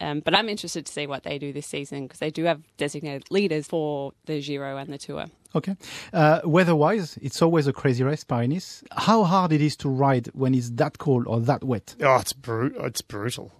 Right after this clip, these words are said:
Speaker 3: I used to, from a rider's perspective, I used to hate the cold but not mind the rain, if that makes sense, because it could be warm and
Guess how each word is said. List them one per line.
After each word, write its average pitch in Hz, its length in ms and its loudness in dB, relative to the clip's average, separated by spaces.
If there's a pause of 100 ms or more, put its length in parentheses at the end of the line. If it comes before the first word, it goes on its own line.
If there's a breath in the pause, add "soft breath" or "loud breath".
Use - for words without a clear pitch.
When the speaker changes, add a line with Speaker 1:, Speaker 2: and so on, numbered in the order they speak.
Speaker 3:
I 143 140 6
used 156 180 0
to, 117 400 2 (880 loud breath)
from 147 240 2
a 113 100 2 (160)
rider's 135 460 4
perspective, 127 720 -4
I 135 120 6
used 139 220 2
to 127 160 -4 (160)
hate - 240 2
the 143 80 0
cold 123 580 0
but - 120 -4
not 127 200 2
mind 120 300 2
the 107 60 -2
rain, 127 260 2
if 107 120 -6
that - 140 -2
makes 123 240 0
sense, 127 320 2 (240 loud breath)
because 151 300 6
it 160 60 0
could 147 140 0
be 139 120 4
warm 151 420 6
and 120 240 -4